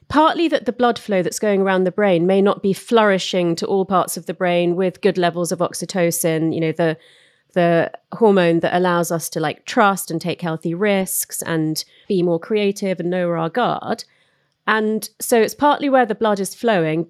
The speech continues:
which, and the blood's carrying glucose and oxygen, which is the resources for our thinking. And it's also the balance of the neurotransmitters in the brain and body.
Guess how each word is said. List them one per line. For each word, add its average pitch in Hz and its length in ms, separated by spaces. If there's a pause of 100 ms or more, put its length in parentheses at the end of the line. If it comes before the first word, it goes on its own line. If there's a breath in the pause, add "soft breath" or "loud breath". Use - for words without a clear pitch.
(120)
which, - 340
and 190 140
the 185 40
blood's 202 320
carrying 185 440
glucose 175 460
and 175 100
oxygen, 160 480
which 165 240
is 160 140
the 170 100
resources 165 640
for 175 100
our 160 140
thinking. 202 640 (580 soft breath)
And 220 140
it's 196 140
also 233 300
the 196 100
balance 180 540
of 170 140
the 185 80
neurotransmitters 170 1160
in 170 320
the 165 440 (380)
brain 185 340
and 180 280
body. 190 480